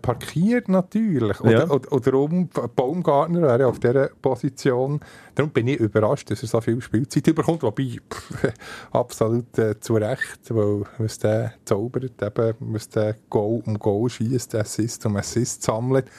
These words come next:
Speaker 1: Aber P S G kann natürlich sagen, jederzeit, wir wollen ihn zurück. Zumindest nach, zumindest nach dieser Saison, denke ich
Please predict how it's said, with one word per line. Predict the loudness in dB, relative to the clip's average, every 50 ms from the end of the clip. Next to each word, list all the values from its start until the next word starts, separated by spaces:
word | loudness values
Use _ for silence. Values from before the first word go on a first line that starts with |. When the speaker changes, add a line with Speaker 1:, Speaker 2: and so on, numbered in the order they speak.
| -20 -20 -20 -20 -20 -20 -12 -4
Speaker 1:
Aber | -2 -2 -2 0 0 -2 -2 -2 -10 _ _ _ _ _ _ _ -2
P | 0 0 2
S | 2 0 -2 -4 0
G | 0 0 0
kann | 0 -2 0 0
natürlich | 0 2 2 2 2 2 0
sagen, | 2 0 0 2 2 0 -2 0 2
jederzeit, | 2 2 2 2 -2 -4 -2 -6 -6 -6 -6 -10 -4
wir | -2 0 2 2
wollen | 2 0 0 0 0
ihn | 0 -2 -4 -6 _ _ _ _ _ -2
zurück. | 0 0 0 0 -4 _ -20 -20 -20 _ _ _ _ -20 -20 -20 -20 -20 -20 -20 -20 _
Zumindest | -6 -2 0 0 2 2
nach, | 2 2 0 -4 -14
zumindest | -4 -2 -2 -2 -2 -2 0
nach | 0 0 0 0
dieser | 0 2 2 2
Saison, | 0 0 0 0 2 2 2 2 2
denke | 2 0 0 0 -2 -6 -6 -2 0 0
ich | 0 0